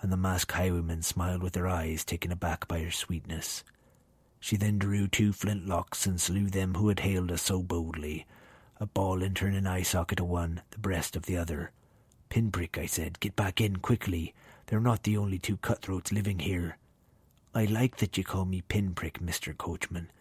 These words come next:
she said as she swung herself back into her seat and slammed the door shut.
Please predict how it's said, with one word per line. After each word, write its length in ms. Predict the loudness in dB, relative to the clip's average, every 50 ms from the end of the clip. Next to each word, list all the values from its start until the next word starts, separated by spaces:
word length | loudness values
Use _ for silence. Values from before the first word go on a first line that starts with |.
| -20 _ _
she 140 | -8 -4
said 300 | -2 0 0 0 0 0
as 100 | 0 0
she 100 | 0 0
swung 260 | 0 0 0 0 0 0
herself 420 | -2 -2 -2 -2 -2 -4 -4 -2
back 280 | -2 -2 -2 -2 -2 -4
into 200 | -4 -2 -2 -2
her 120 | -2 -2
seat 320 | -4 -2 -2 -2 -4 -4
and 120 | -4 -4 -2
slammed 260 | 0 0 0 -2 -2
the 80 | -4 -4
door 240 | -4 -4 -2 -2
shut. 320 | 0 0 -2 -2 -4 -8